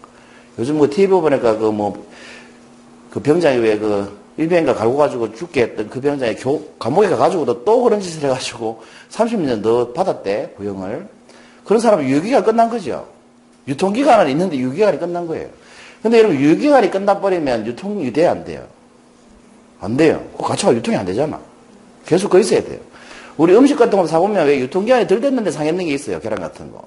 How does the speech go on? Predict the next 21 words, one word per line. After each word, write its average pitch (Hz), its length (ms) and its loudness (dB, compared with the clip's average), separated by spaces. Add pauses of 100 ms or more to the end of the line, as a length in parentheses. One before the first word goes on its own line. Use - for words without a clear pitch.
이런 208 140 -4
거는 180 180 0
유통을 160 260 -2
못 175 140 -2
하죠. 147 340 -4 (920)
그러니까 202 200 4
유효기간이 208 520 4
끝나버리면 196 800 2
유통기간은 175 440 2
아무 170 160 2
의미 247 180 0
없어집니다. 104 520 -6 (1000)
그렇지만 226 360 2
이 208 60 2
유효기간이 165 920 2
남아있는 214 440 2
사람은 143 440 -4
유통기간이 160 540 -2
끝나도 269 580 0
괜찮다는 180 520 -6
거죠. 65 420 -14